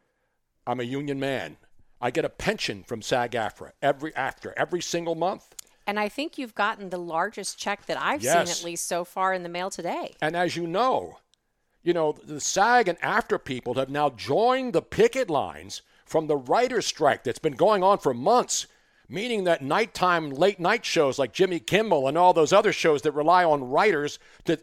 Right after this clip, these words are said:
Speaker 1: be marginally funny, even though they have, like, fifty writers sitting around all day to try to come up with three jokes,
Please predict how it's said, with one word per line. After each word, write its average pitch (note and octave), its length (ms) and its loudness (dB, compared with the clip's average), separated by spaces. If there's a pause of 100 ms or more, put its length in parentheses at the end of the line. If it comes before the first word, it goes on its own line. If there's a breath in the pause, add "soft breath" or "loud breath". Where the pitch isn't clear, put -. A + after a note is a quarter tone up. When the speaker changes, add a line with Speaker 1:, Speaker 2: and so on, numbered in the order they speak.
(100)
Speaker 1:
be F3 140 -4
marginally D3+ 760 -2
funny, - 560 -4
even F3 300 -4
though F#3 120 4
they F3+ 140 2
have, F3 180 4
like, D3+ 200 2
fifty G#3 400 0
writers E3 440 2
sitting F#3+ 300 2
around F#3+ 320 4
all D3 140 4
day D3 180 0
to D#3+ 80 -2
try F#3 220 2
to F3+ 80 0
come E3 160 0
up - 120 0
with D3+ 100 -4
three F3+ 260 -4
jokes, F#3+ 480 0